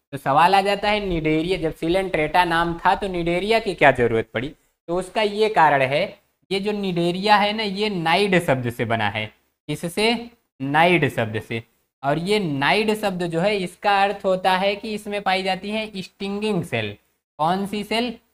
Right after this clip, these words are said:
स्टिंगिंग सेल, यानी हिंदी में उसे कहते हैं दंश कोशिका। तो इसका एक और नाम हो जाएगा दंश कोशिका धारक जंतु, यानी इस संघ के जंतुओं के शरीर में केवल एक ही गुहा होती है, जिसे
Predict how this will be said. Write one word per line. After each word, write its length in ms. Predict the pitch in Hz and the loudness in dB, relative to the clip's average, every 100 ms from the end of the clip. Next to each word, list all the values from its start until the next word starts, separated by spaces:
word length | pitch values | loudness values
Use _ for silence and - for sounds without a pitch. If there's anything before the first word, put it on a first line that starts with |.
| - | -16
स्टिंगिंग 520 | 151 - 202 202 190 - | -14 -6 -2 0 0 -2
सेल, 240 | 120 110 - _ _ 139 | -4 -6 -10 _ _ -6
यानी 180 | 170 | -4
हिंदी 340 | 180 185 196 202 | -2 -2 -4 -4
में 80 | 196 | -4
उसे 200 | 196 196 | -4 -2
कहते 260 | 185 185 | -2 0
हैं 200 | 214 196 | -2 -2
दंश 320 | 175 190 185 156 | 0 0 -2 -4
कोशिका। 600 | - 127 120 113 107 107 - _ _ - | -2 -2 -2 -4 -2 -2 -4 _ _ -10
तो 40 | |
इसका 320 | 151 151 175 190 | -8 -6 0 2
एक 220 | 190 190 | 2 2
और 220 | 185 214 | 2 2
नाम 220 | 208 214 | 0 0
हो 100 | 214 214 | 0 0
जाएगा 360 | 214 208 214 - _ _ | 0 0 -2 -8 _ _
दंश 340 | 131 175 196 196 | -2 -2 -2 -4
कोशिका 520 | 185 185 190 190 185 | -2 -2 -2 2 2
धारक 460 | 147 135 127 131 113 | 2 4 4 4 0
जंतु, 500 | 123 170 180 208 - _ _ - | -2 0 0 -4 -6 _ _ -4
यानी 240 | 131 180 208 - _ _ _ 170 | -2 0 -4 -8 _ _ _ -4
इस 300 | 190 190 - | -2 -2 -6
संघ 220 | 190 185 | -4 -4
के 140 | 185 180 | -2 -2
जंतुओं 480 | 156 156 160 180 190 | -2 -2 -2 -4 -2
के 160 | 190 | -4
शरीर 380 | 185 165 170 185 | -2 -2 -2 -2
में 220 | 196 202 | -4 -4
केवल 260 | 202 185 185 180 | -2 -2 -2 -4
एक 220 | 185 185 | -4 -2
ही 160 | 202 226 | -4 -4
गुहा 340 | 170 156 156 | 0 4 6
होती 420 | 131 131 139 190 | 6 2 -2 -4
है, 180 | 190 208 233 _ _ _ - | -2 -2 -4 _ _ _ -12
जिसे 340 | 151 156 208 | -8 -4 -4